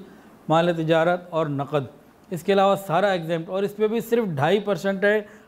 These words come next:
सारे साल के ख़र्चे निकाल के जब इंसान जिस दिन हिसाब करने बैठा है, मिसाल के तौर पर एक आदमी की तारीख़ है यकम मुहर्रम या यकम रमज़ान, को एक तारीख़ है, वो उस तारीख़ पर, को देखेगा आज मेरे पास इस वक्त क्या है,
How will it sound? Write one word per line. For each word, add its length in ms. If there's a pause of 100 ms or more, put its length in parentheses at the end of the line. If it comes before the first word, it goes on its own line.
(160)
सारे 260
साल 240
के 100
ख़र्चे 340
निकाल 380
के 160
जब 160
इंसान 420
जिस 140
दिन 140
हिसाब 360
करने 240
बैठा 260
है, 180 (360)
मिसाल 300
के 80
तौर 200
पर 140
एक 140
आदमी 280
की 120
तारीख़ 360
है 80
यकम 280
मुहर्रम 540 (380)
या 140
यकम 340
रमज़ान, 480
को 140
एक 240
तारीख़ 280
है, 120 (1120)
वो 100
उस 140
तारीख़ 300
पर, 220 (240)
को 380
देखेगा 420
आज 500
मेरे 240
पास 360
इस 180
वक्त 220
क्या 180
है, 200